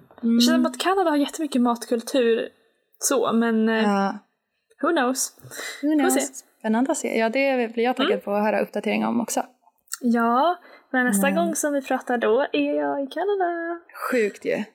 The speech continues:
Speaker 2: Mm.
Speaker 1: Ja.
Speaker 2: Får vi se om det går att, eh, ja, hitta något tyst utrymme i, eh,
Speaker 1: Ja.
Speaker 2: mitt studentboende då. Det
Speaker 1: Ja, det
Speaker 2: kan
Speaker 1: är
Speaker 2: jag inte
Speaker 1: lite
Speaker 2: lova.
Speaker 1: svårt att få till.
Speaker 2: Mm.
Speaker 1: Men vi får se. Det får väl bli lite bakgrundsljud. <laughs>
Speaker 2: Ja.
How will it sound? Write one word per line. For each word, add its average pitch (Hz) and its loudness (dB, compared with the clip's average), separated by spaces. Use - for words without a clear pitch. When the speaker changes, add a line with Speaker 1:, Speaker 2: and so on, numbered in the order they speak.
Speaker 2:
Mm. 254 2
Speaker 1:
Ja. 202 -8
Speaker 2:
Får 277 2
vi 294 2
se 247 2
om 233 0
det 233 2
går 226 0
att, 233 -2
eh, 233 0
ja, - -4
hitta 247 -2
något 240 -4
tyst - -2
utrymme 233 0
i, 233 2
eh, 233 2
Speaker 1:
Ja. 202 0
Speaker 2:
mitt 202 0
studentboende 247 0
då. 240 0
Det 262 0
Speaker 1:
Ja, 220 2
det 202 -2
Speaker 2:
kan 208 0
Speaker 1:
är 285 4
Speaker 2:
jag 269 2
inte 202 0
Speaker 1:
lite - -2
Speaker 2:
lova. 233 0
Speaker 1:
svårt 214 -2
att 220 -16
få - -20
till. 196 -8
Speaker 2:
Mm. 240 0
Speaker 1:
Men 214 -6
vi 247 0
får - -10
se. 240 0
Det 247 -2
får 254 -2
väl 247 0
bli 220 -2
lite 220 -2
bakgrundsljud. 247 -6
<laughs> - -6
Speaker 2:
Ja. 247 0